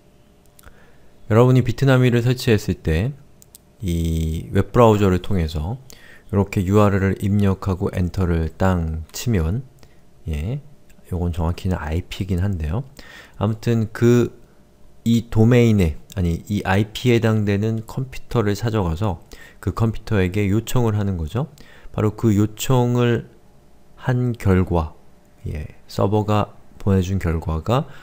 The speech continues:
바로 여기 이렇게 출력이 되는 거죠. 자, 한번 그림을 좀 그려보죠.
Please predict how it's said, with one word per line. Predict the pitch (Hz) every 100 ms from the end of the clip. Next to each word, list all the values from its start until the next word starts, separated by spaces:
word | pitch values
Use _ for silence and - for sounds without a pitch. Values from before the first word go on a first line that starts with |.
| -
바로 | - 85
여기 | 78 82
이렇게 | 78 -
출력이 | - 101 92 85
되는 | 80 78
거죠. | 82 - 90 - - - - -
자, | - 90
한번 | 101 107 101
그림을 | - 107 113
좀 | 101
그려보죠. | 90 - 87 78 - 92